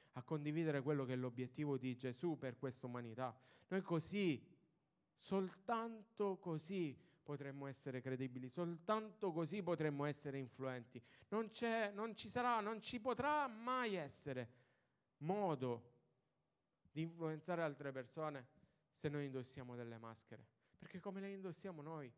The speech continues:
le indossano anche loro, e ci sarà sempre una barriera e un muro di demarcazione tra noi e loro, e saremo poco efficaci,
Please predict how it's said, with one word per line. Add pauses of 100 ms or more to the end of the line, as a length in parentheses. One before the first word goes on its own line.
(320)
le
indossano
anche
loro, (220)
e
ci
sarà
sempre
una
barriera
e
un
muro
di
demarcazione
tra
noi
e
loro, (2750)
e
saremo
poco
efficaci,